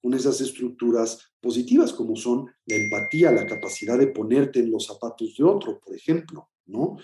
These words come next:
Eso se contempla como esencial e indispensable. Y la meditación budista consta de dos fases. La primera tiene que ver con el, eh,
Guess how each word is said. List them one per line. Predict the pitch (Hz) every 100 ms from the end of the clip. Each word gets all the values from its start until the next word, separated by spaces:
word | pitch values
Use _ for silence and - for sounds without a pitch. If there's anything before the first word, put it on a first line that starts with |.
| _ _
Eso | 113 123
se | 127 113
contempla | 107 104 120 113 101
como | - 101
esencial | 101 98 95 107 -
e |
indispensable. | 202 - - - - 85 - _ _
Y | -
la | 151
meditación | 151 156 165 208 208
budista | 175 175 170 -
consta | 165 165 165
de | 135 123
dos | 151 -
fases. | 185 185 - - -
La | -
primera | 113 123 143 135 110 - _ _
tiene | - 135 139
que | 127
ver | 123 131 135
con | 123 113 113
el, | 113 107 104 101
eh, | 98 95